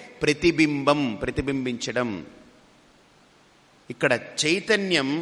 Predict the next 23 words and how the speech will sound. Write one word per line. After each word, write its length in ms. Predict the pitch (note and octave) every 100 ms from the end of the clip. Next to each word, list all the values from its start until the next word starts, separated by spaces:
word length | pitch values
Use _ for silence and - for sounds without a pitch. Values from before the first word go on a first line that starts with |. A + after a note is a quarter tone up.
| - -
ఆభాసిస్తూ 840 | C#3 D3+ D#3+ F3+ F3 D#3 - D#3+
ఉంది. 340 | C#3+ B2+ B2+ C#3+ G#2 - - -
చైతన్యం 500 | D3+ E3 F3 E3+ F3 E3+
is 80 | D3+ C3+
reflecting 600 | C#3+ - D#3 - - D3 C3 E2+ - - -
in 80 | D3 D#3+
వృత్తి. 400 | A#2+ - C3+ A#2+ F#2+ - - - - _ _ _ _ _ _ -
ఇప్పుడు 180 | D3 D#3+
మిమ్మల్ని 300 | D#3 D3+ C#3
ఒక 140 | A2+
ప్రశ్న 300 | B2 B2 E3+
వేస్తాను. 480 | C#3 A#2+ - G#2 E2+ - - - _ _ _ _
ఒక 160 | C#3+ D3
అద్దం 320 | C#3 C#3+ G3+ F#3
దగ్గరికి 360 | E3 F#3 E3
మీరు 200 | E3 D3+
వెళ్ళారనుకోండి, 840 | C3 C3+ D3+ D3 C3+ C#3 B2 G2+ F#2+ G2 - - _ _ _ _ _ - C#3
మీ 80 | D3
ముఖం 320 | C#3+ D3 G3+ F3+
చూసుకున్నారనుకోండి, 920 | E3 - D#3 C#3+ C3+ B2 C3+ A2 G2+ G2 - - - _ _ _ -
ఇప్పుడు 180 | D#3+
బొట్టు 300 | C3 D3+ D#3+ G#3
పెట్టుకోవాలనుకోండి, 1040 | F#3+ E3 F3+ E3+ D#3 C#3+ C#3 C#3 A#2